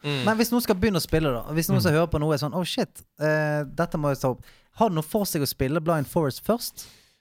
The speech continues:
Speaker 3: Ehm, du trenger ikke det.
Speaker 2: Nei.
Speaker 3: Du kan godt begynne rett på Will of the Wisps, eh, men jeg vil jo anbefale deg å, å spille Blind Forest. Det er et nydelig, nydelig spill, og det koster,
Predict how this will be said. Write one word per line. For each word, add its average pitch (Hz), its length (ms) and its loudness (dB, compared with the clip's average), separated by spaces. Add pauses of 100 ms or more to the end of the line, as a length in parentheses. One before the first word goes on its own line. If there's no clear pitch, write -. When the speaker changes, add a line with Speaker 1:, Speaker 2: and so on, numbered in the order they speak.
(120)
Speaker 3:
Ehm, 165 760 2
du 143 200 0
trenger 110 280 -2
ikke 117 200 0
det. 117 40 -10 (100)
Speaker 2:
Nei. 147 120 -4 (340)
Speaker 3:
Du 143 100 6
kan 151 140 0
godt 147 240 0
begynne 135 220 2
rett - 180 -4
på 123 80 0 (180)
Will 107 160 -2
of 107 80 -2
the 113 60 0
Wisps, - 400 -2 (100)
eh, 127 320 2
men 127 360 -2
jeg 120 160 2
vil 117 80 2
jo 147 100 4
anbefale 104 540 -2
deg 104 100 2
å, 110 300 0 (180)
å 107 80 0
spille 101 240 -4
Blind 104 220 -2
Forest. 131 260 0
Det 127 80 2
er 117 80 2
et - 80 -12
nydelig, 120 560 0
nydelig 104 240 -2
spill, 143 300 0
og 123 80 2
det - 80 0
koster, 117 340 0